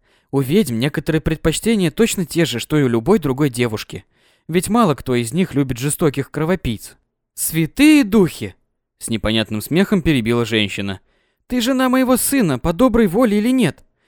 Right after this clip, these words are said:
Прекрати быть такой жалкой». «Жалкой?»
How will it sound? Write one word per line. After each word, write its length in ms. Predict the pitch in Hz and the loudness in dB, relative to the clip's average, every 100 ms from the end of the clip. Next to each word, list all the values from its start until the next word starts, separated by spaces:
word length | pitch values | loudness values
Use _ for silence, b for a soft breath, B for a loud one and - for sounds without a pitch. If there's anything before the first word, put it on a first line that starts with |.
| _ - | _ -2
Прекрати 460 | 175 220 214 262 | 0 0 0 0
быть 200 | 240 247 | -2 0
такой 260 | 208 185 196 | -2 2 2
жалкой». 500 | 143 208 151 110 - _ _ _ _ _ _ _ | 4 2 2 -6 -12 _ _ _ _ _ _ _
«Жалкой?» 640 | 117 123 123 160 262 247 | -10 -6 -4 -4 -2 -4